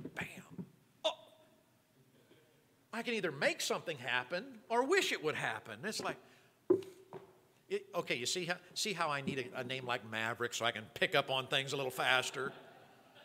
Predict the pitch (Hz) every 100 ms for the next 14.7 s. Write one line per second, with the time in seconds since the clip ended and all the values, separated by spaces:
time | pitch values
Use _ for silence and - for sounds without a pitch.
0 | - - - - _ _ _ _ _ -
1 | - - 233 233 330 202 202 170 180 208
2 | - 208 196 - 254 - - 320 - 330
3 | 294 - 285 226 214 302 185 156 262 -
4 | - 190 147 156 127 120 120 156 190 -
5 | - 240 240 240 196 143 - 277 285 294
6 | 262 269 262 247 - 160 127 151 131 123
7 | 120 110 107 - 92 - - - 220 202
8 | 151 254 339 262 208 170 165 - 254 262
9 | 196 202 170 117 131 - - - 262 233
10 | 202 127 302 294 202 175 185 170 208 175
11 | 160 - 330 311 208 175 117 151 143 -
12 | 185 - 156 247 185 196 285 - 339 320
13 | 185 190 185 147 139 247 302 - 359 349
14 | 196 202 220 311 - 175 151